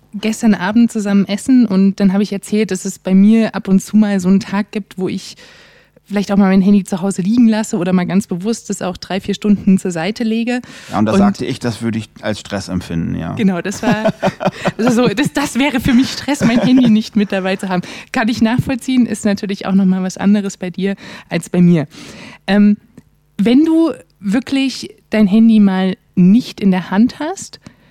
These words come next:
Speaker 1: und du abschaltest,
Speaker 2: Mhm.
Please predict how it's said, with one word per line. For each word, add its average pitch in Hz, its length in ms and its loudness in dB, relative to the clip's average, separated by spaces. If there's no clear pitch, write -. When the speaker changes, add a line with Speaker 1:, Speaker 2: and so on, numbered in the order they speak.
Speaker 1:
und 208 540 2
du 214 500 0
abschaltest, 262 1000 -8
Speaker 2:
Mhm. 165 240 0